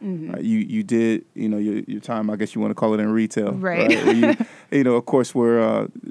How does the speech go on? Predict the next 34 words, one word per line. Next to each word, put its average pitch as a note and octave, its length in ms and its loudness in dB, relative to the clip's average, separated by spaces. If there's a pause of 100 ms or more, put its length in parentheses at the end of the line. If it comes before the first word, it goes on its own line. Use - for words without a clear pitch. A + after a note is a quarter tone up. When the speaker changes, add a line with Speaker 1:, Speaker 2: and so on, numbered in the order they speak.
(240)
Speaker 2:
it's - 260 -4
a D#3 60 -4
service-related D#3+ 880 -2
industry, B2+ 400 -4 (180)
right? B2 160 -2
It's A3 100 -2
Speaker 1:
Oh. - 20 -4
Speaker 2:
still E3+ 140 2
a C#3+ 40 -2
service B2+ 340 0
industry. G#2 360 -8
Speaker 1:
Mm-hmm. F#3+ 440 -10
Speaker 2:
And C3 120 2
then C#3 80 4
you C#3 100 0
took - 320 -4
that B2 300 0
and A2 80 -2
you A2 80 0
said, A#2 240 -2
"You B2 80 -2
know C3 140 0
what? C3+ 120 -2
Let C3+ 100 -4
me D#3+ 60 -4
go D3+ 160 -8
across B2+ 300 -8
California G#2 560 -4
and G2+ 100 -4
really G#2 200 -4
help G#2 280 -6
people G2+ 240 -8
who G#2 120 -6
need, G2 320 -6